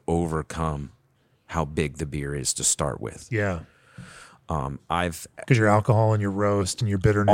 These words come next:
Speaker 1: All of
Speaker 2: are
Speaker 1: it.
Speaker 2: all there
Speaker 1: All
Speaker 2: already,
Speaker 1: of
Speaker 2: and
Speaker 1: it.
Speaker 2: they're already
Speaker 1: If it's
Speaker 2: there in an
Speaker 1: barrel aged
Speaker 2: intense
Speaker 1: or not
Speaker 2: level.
Speaker 1: barrel aged, any of these big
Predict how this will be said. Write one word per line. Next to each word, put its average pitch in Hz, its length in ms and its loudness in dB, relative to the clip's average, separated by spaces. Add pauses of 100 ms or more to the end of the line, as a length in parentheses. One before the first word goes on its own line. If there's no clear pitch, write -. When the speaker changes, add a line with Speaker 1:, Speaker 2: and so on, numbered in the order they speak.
Speaker 1:
All 95 120 8
of 92 60 4
Speaker 2:
are - 40 4
Speaker 1:
it. 104 80 4
Speaker 2:
all 101 260 2
there 101 380 2
Speaker 1:
All 98 140 6
Speaker 2:
already, 104 160 8
Speaker 1:
of 98 60 4
Speaker 2:
and 98 60 4
Speaker 1:
it. - 40 0
Speaker 2:
they're 98 100 2
already 101 140 4
Speaker 1:
If 95 80 2
it's 95 100 0
Speaker 2:
there 104 100 2
in 104 60 6
an 110 60 8
Speaker 1:
barrel 123 160 8
aged 117 80 6
Speaker 2:
intense 101 160 2
Speaker 1:
or 107 80 6
not 104 140 6
Speaker 2:
level. 95 120 2
Speaker 1:
barrel 85 340 4
aged, 80 440 0 (100)
any 104 320 4
of 101 80 2
these 95 260 2 (960)
big 92 320 2